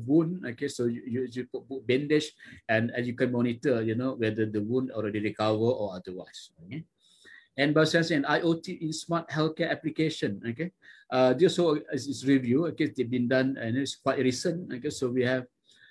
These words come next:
uh, I don't want to explain this. Okay, but more or less, okay, you, you, you can see from here, you know, that everything's now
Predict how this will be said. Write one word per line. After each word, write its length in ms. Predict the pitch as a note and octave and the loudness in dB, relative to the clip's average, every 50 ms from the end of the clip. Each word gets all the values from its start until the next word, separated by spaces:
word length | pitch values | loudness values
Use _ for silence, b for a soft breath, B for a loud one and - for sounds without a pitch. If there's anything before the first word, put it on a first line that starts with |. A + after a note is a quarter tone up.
| b b b b b | b b b b b
uh, 280 | A#2+ A#2 A#2+ A#2+ A#2 - - | 0 2 4 4 4 2 2
I 80 | D3 | 4
don't 100 | D#3 F3 | 4 4
want 120 | F3+ E3 E3 | 4 2 2
to 100 | F3 D#3+ | 2 2
explain 340 | D3 D3+ - - E3 D#3 C3+ | 0 0 0 0 0 0 2
this. 160 | B2+ B2 C3 | 0 -2 -4
Okay, 140 | B2+ - E3+ | -4 -6 -6
but 200 | D#3 D#3 C3+ C#3 | -6 -6 -4 -2
more 140 | C#3 C#3+ | 0 2
or 60 | D3 D#3 | 2 2
less, 200 | E3+ D#3+ - C#3 | 2 0 0 -2
okay, 200 | C3 B2 D3+ C#3 | -2 0 0 0
you, 180 | B2+ B2 A#2+ | 0 0 -2
you, 160 | A#2+ A#2 B2+ B2 A#2+ | -2 -2 -2 -2 -2
you 40 | A#2+ | -2
can 160 | C3+ C3+ C3 | -2 -2 -2
see 180 | - - C3 A#2+ | -2 -2 -4 -2
from 240 | A#2 B2+ A#2 A2 | -2 -4 -2 0
here, 260 | A#2+ A#2+ G#2 F#2+ G#2 A#2 A#2+ | 0 0 0 -2 -4 -6 -6
you 100 | A#2+ A2 | -6 -6
know, 140 | B2 C#3+ - _ B B B B B | -6 -6 -10 _ B B B B B
that 340 | A2+ A#2 A#2 A#2+ B2+ A#2+ - - - _ - | 0 0 2 2 0 -2 -6 -8 -12 _ -4
everything's 560 | B2+ B2 A#2+ C3+ C3 A#2 A2 D#3+ D3+ C3 - | -2 2 2 2 2 4 4 2 2 2 0
now 320 | D3 D3 C#3+ C#3 C#3+ C#3+ | 0 -2 0 0 -2 -4